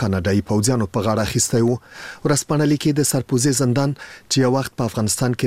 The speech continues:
د کاناډا پوځي ماموریت د خپلو ویاړونو یوه برخه بلله، د ښه نیت د اقداماتو مخینه لري، خو د دې ښه نیت نتایج ښه نه وو، ځکه د ورځپاڼې په وینا اوس مهال دې زندان یوه ډېره بدرنګه او ناوړه څېره خپله کړې او بندیان یې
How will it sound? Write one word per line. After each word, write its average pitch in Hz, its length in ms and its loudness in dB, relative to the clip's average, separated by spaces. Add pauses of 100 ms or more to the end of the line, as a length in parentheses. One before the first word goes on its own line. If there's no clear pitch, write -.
(120)
د - 100 -4
کاناډا 107 480 -2
پوځي 113 400 2
ماموریت 113 440 -2 (100)
د - 160 -4
خپلو 120 340 2 (240)
ویاړونو 113 480 2
یوه 104 260 0
برخه 120 260 -2
بلله، 113 300 0 (400)
د 127 160 0
ښه 170 240 2
نیت 123 280 0
د 107 140 -2
اقداماتو 107 540 0
مخینه 117 400 2
لري، 127 200 2 (360)
خو 117 120 0
د 107 140 2
دې 117 140 2
ښه 120 160 0
نیت 117 220 2 (100)
نتایج 104 420 -2
ښه 127 160 -2
نه 143 80 2
وو، 117 100 0 (400)
ځکه 127 160 2
د 117 120 2
ورځپاڼې 143 480 0
په 147 100 0
وینا 135 200 2 (140)
اوس 104 100 0 (120)
مهال 139 200 2 (440)
دې 151 180 4
زندان 101 340 0 (200)
یوه 104 220 2
ډېره 123 180 2 (100)
بدرنګه 120 520 0 (200)
او 95 100 0 (120)
ناوړه 110 320 2 (120)
څېره 120 300 0
خپله 107 340 -2
کړې 110 160 0 (340)
او 107 80 0 (100)
بندیان 113 380 2
یې 113 60 -2